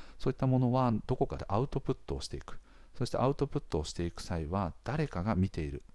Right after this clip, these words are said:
すなわちこう、ウェブ上に上げていく。検索したら誰かがもしかすると見るかもしれないっていうところにアップをしていくことを意識していくと、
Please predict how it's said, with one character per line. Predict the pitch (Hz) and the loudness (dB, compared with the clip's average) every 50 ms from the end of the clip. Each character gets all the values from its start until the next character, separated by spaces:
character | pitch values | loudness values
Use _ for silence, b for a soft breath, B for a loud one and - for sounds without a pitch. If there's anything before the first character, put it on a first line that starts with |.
| - - | -20 -16
す | - - - | -6 -2 0
な | 113 101 | 0 0
わ | 90 | 0
ち | - - | -2 -4
こ | - 80 71 65 | -4 -4 -2 0
う、 | 85 95 | 0 0
ウ | |
ェ | 104 | 2
ブ | 120 135 127 | 2 2 0
上 | - - 120 117 117 113 | 2 2 2 4 4 4
に | 113 101 | 4 2
上 | - 95 92 | 0 -2 -2
げ | 92 90 | -2 -2
て | - 85 80 | -4 -4 -6
い | |
く。 | - - - B B B B B B B B B B B B | -4 -6 -8 B B B B B B B B B B B B
検 | - - 123 127 127 | 2 4 4 4 4
索 | - - 117 - 120 | 2 -2 -6 -6 -6
し | - | -8
た | - - 110 | -2 0 0
ら | 90 85 | 0 2
誰 | - 95 90 82 - | 2 2 0 0 -2
か | - 71 - - | -4 -6 -8 -4
が | - 113 110 98 | -2 0 2 4
も | 95 101 | 4 2
し | - | 0
か | - 92 - | -2 -6 -6
す | - 76 | -4 -4
る | 78 | -4
と | - - 135 - - b b b b b b | -2 -2 -4 -4 -4 b b b b b b
見 | - 101 90 | 2 2 2
る | 82 76 - - | 2 -2 -4 -4
か | - - 165 | -2 0 2
も | 127 82 | 2 2
し | - - - | 0 -4 -8
れ | 76 | -8
な | 78 - | -8 -10
い | - | -12
っ | - - - - - - - - - - - | -16 -18 -18 -18 -18 -18 -18 -18 -18 -16 -10
て | - - 143 | -4 -2 0
い | 135 | 0
う | |
と | - - 127 | 0 0 0
こ | - 127 | 2 4
ろ | 123 123 127 - - | 4 4 4 2 2
に | 107 90 - - | 2 0 2 2
ア | 98 95 | 0 -2
ッ | |
プ | - - - 87 78 | -2 -2 -6 -6 -6
を | 78 | -4
し | - - | -4 -4
て | - 85 | -4 -4
い | 80 | -4
く | - - | -4 -6
こ | - - | -8 -4
と | - 92 | -2 -2
を | - | -2
意 | 107 101 | -2 -4
識 | - - 92 87 | -4 -2 -4 -4
し | - | -2
て | - 85 | -4 -6
い | 80 | -4
く | - - | -4 -6
と、 | - 131 131 | -4 -4 -6